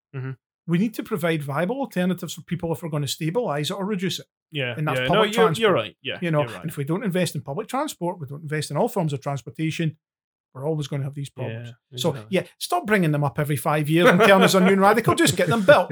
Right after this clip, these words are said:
Speaker 1: <laughs>
Speaker 2: I've got
Speaker 1: For a person.
Speaker 2: reports, again, in a drawer from nineteen sixty,
Speaker 1: Yeah.
Speaker 2: nineteen sixty-five, that tell me that these things are needed.
Speaker 1: Mm-hmm.
Speaker 2: Why then, nearly sixty years later, are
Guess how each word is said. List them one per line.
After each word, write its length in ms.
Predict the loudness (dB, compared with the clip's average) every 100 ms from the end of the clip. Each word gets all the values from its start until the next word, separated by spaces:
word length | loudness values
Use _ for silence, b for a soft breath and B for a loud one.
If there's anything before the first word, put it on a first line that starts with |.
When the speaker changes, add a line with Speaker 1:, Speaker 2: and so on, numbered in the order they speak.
| -6
Speaker 1:
<laughs> 100 | 0
Speaker 2:
I've 120 | 4
got 100 | 4
Speaker 1:
For 60 | 4
a 40 |
person. 140 | 4 2
Speaker 2:
reports, 300 | 2 -2 B -8
again, 260 | 0 2
in 120 | 2 0
a 60 |
drawer 260 | 2 4 4
from 140 | 2
nineteen 280 | -4 -4 -4
sixty, 360 | -4 -4 -4 -4
Speaker 1:
Yeah. 60 |
Speaker 2:
nineteen 260 | -2 -2 0
sixty-five, 640 | 0 -2 -4 0 0 0 -2
that 120 | -2
tell 160 | 0
me 120 | 2 0
that 80 |
these 180 | -2 -2
things 160 | -2 0
are 60 |
needed. 300 | 2 2 0 -4 _ -6
Speaker 1:
Mm-hmm. 120 | 2
Speaker 2:
Why 180 | 4 4
then, 180 | 4 2
nearly 180 | 0 -2
sixty 340 | -4 -4 -4
years 200 | -2 0
later, 240 | 2 2 0
are 160 | -4